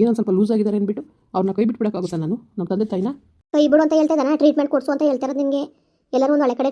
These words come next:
Speaker 2: ಟ್ರೀಟ್ಮೆಂಟ್ ಕೊಡ್ಸ್ಬಿಟ್ಟು ಹುಷಾರ್ ಮಾಡೋದು ಆಯ್ಕಿಲ್ವಾ?
Speaker 1: ನೋಡು, ಸುಮ್ನೆ ಅತಿಯಾಗಿ ಆಡ್ಬೇಡ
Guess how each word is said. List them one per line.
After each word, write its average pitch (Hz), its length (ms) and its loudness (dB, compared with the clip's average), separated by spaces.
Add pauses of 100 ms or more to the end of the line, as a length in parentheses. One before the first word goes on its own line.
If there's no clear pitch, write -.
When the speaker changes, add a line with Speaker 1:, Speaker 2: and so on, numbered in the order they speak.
Speaker 2:
ಟ್ರೀಟ್ಮೆಂಟ್ 269 320 0
ಕೊಡ್ಸ್ಬಿಟ್ಟು 269 340 -2 (160)
ಹುಷಾರ್ 254 240 -2
ಮಾಡೋದು 262 220 0
ಆಯ್ಕಿಲ್ವಾ? 277 320 -2 (320)
Speaker 1:
ನೋಡು, 220 120 2 (280)
ಸುಮ್ನೆ 240 200 4
ಅತಿಯಾಗಿ 254 280 0
ಆಡ್ಬೇಡ 226 180 2